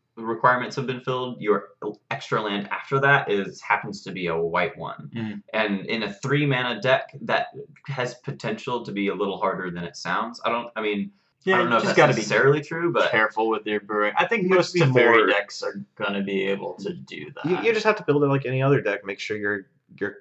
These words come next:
Speaker 3: mana can support the cards you cast.
Speaker 1: Sure.
Speaker 3: Like, you, you can't ignore that this card is three different colors and you wanna cast it
Speaker 1: Yeah.
Speaker 3: fairly early.
Speaker 1: Yeah, for sure.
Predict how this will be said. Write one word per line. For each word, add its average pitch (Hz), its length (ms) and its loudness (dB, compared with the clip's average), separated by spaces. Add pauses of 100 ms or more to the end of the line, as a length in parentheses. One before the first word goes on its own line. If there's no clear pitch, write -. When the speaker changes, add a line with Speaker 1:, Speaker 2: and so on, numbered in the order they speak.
Speaker 3:
mana 101 280 -4
can 98 160 -18
support 71 360 -12
the - 80 -18
cards 80 240 -8
you - 60 -20
cast. - 420 -18
Speaker 1:
Sure. - 140 -14
Speaker 3:
Like, 101 100 -10
you, 117 100 -2
you 113 180 -10
can't 120 260 0
ignore 95 580 0 (200)
that 87 300 -4
this 98 120 -8
card 92 300 -6
is 87 260 -8 (140)
three 104 200 -2
different 92 380 -6
colors 82 460 -6
and 82 120 -12
you 85 120 -8
wanna 85 180 -6
cast 85 340 -6
it 82 140 -8 (220)
Speaker 1:
Yeah. 92 60 -6
Speaker 3:
fairly 82 240 -4
early. 82 440 -4
Speaker 1:
Yeah, - 200 -12 (180)
for - 100 -14
sure. 135 240 -16